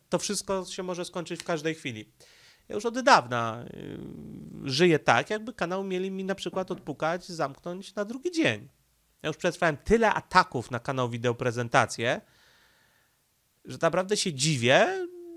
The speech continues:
że jeszcze przetrwałem. Bardzo serdecznie dziękuję wszystkim, którzy pomogli. I zawsze znajdowała się taka życzliwa osoba, która naprawdę rzetelnie pomagała i bardzo mocno.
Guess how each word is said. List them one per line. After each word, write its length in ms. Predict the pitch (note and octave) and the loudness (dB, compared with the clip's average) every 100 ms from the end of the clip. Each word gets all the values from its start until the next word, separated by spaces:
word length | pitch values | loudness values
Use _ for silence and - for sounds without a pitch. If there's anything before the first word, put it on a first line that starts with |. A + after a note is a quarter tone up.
| E4+ | -8
że 180 | A#3 F3+ | 0 2
jeszcze 280 | D3 - F#3 | 2 0 -4
przetrwałem. 760 | - E3+ - C3 G#2 F#2 - _ _ _ _ _ _ _ _ _ _ _ | -4 -6 0 2 2 -2 -10 _ _ _ _ _ _ _ _ _ _ _
Bardzo 280 | C#3 D3 F3 | 0 0 0
serdecznie 480 | E3 E3+ F3 E3+ E3+ | 0 0 0 -2 -2
dziękuję 380 | D#3 D#3 E3+ E3 | -4 -2 0 0
wszystkim, 380 | - E3 F3+ D#3+ | -2 -4 -4 -4
którzy 240 | E3 E3 | -4 -2
pomogli. 600 | F#3+ F#3 E3+ A#2 B2 A3 - - - - - _ - | 0 6 8 6 0 -2 -4 -20 -20 -20 -20 _ -2
I 280 | E3 F3+ D3+ | 0 0 0
zawsze 320 | G3+ - C#4 | -2 -2 -2
znajdowała 600 | A3 G#3 G#3+ G#3 G#3 G3 | -2 0 2 2 4 2
się 140 | - | 2
taka 600 | - F3+ - F#3 E3+ D#3 D3+ | -2 -2 0 4 6 4 0
życzliwa 460 | D3+ D3 E3 G3 E3 | -2 0 0 4 4
osoba, 360 | - E3 F#3 | 4 4 4
która 380 | E3 F3 F3 F3 | 2 2 2 2
naprawdę 520 | E3 D3 E3 E3 E3 | -2 2 4 4 4
rzetelnie 440 | D3+ D3 D#3 D3 C#3+ | 0 2 0 0 -2
pomagała 680 | D#3 C#3 C3 A#2+ A2 D#3 - | -2 -2 4 4 6 4 0
i 200 | F3+ F3 | -8 2
bardzo 340 | E3 D3+ C#3 | 4 6 4
mocno. 500 | A#2+ G2+ - A2 E3 | 2 0 -2 -4 -4